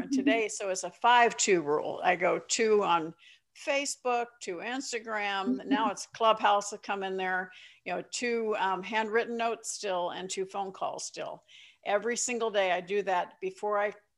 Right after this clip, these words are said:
Speaker 1: close off for the evening for the purpose of driving my business forward. 'Cause sometimes we get too geared into what's going on right now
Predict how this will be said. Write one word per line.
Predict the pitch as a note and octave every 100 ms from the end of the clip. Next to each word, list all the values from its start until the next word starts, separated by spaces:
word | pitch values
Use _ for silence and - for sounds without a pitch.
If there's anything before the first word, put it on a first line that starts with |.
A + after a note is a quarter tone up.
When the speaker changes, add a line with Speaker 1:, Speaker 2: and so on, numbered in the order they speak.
| _ _
Speaker 1:
close | - G#3 G#3+
off | G#3+ G3+ G#3
for | - A3
the | G#3
evening | G3+ F#3+ F#3 F3 E3+ - - - _ _ _ _
for | G3
the | F3
purpose | - G#3+ G#3+ A3
of | G3 F3+
driving | F#3+ F#3 F#3+ G3+ G3+
my | G3
business | E3 E3+ - D#3+ -
forward. | - E3+ D#3 B2 - F3+ _ - _
'Cause | - F#3
sometimes | A3+ A3+ C4 A#3 G#3
we | G3+
get | F#3+ F#3 -
too | - B3 B3 A#3 A3+ _ _ F#3+ F#3
geared | G#3 G#3+ G#3
into | D3+ F#3 G3
what's | F#3 F#3
going | - G#3 G3+
on | G3 F#3+
right | F#3 F3 -
now | F3 E3+ G3+ C#4